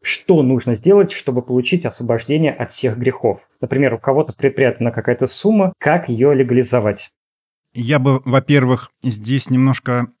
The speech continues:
Speaker 2: зацепился, что называется, за термин "легализовать". Закон говорит "добровольно декларировать", а чуть дальше мы, может быть, даже раскроем, почему вот я бы такой термин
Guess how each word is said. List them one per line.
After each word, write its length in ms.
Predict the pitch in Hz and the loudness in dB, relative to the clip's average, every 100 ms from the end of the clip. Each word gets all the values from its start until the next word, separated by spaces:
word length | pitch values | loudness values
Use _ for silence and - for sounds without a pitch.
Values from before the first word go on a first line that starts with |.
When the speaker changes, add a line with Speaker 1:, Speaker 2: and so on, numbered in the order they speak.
| - | -6
Speaker 2:
зацепился, 640 | 127 151 123 147 127 107 | -4 -4 0 0 0 -4
что 120 | - | -2
называется, 400 | 120 117 120 - | -2 0 0 -2
за 120 | 104 | -4
термин 340 | 123 127 120 117 | -4 -2 0 0
"легализовать". 880 | 117 110 117 110 131 160 208 - - | -2 -4 -4 -2 0 0 -2 -4 -16
Закон 340 | 131 127 156 139 | -6 -4 0 0
говорит 240 | 135 113 | 2 0
"добровольно 500 | 110 123 131 156 131 | -2 2 4 4 2
декларировать", 720 | 110 127 135 127 104 95 92 | 0 0 2 2 0 -4 -6
а 60 | 110 | -8
чуть 160 | - | -6
дальше 340 | 110 139 131 110 | 2 2 2 -2
мы, 220 | 113 113 - | -4 -4 -8
может 260 | 117 110 101 | -10 -10 -10
быть, 160 | 101 101 | -12 -8
даже 340 | 110 101 110 _ | -8 -6 -12 _
раскроем, 480 | 123 123 - 143 110 | -6 -4 0 2 2
почему 420 | 107 - 120 117 | -2 -2 0 0
вот 240 | 107 113 - | -2 -8 -4
я 140 | 117 | -4
бы 80 | 104 | -2
такой 320 | 120 110 117 | -2 -2 -2
термин 520 | 120 110 107 101 101 | 0 -2 -2 -4 -8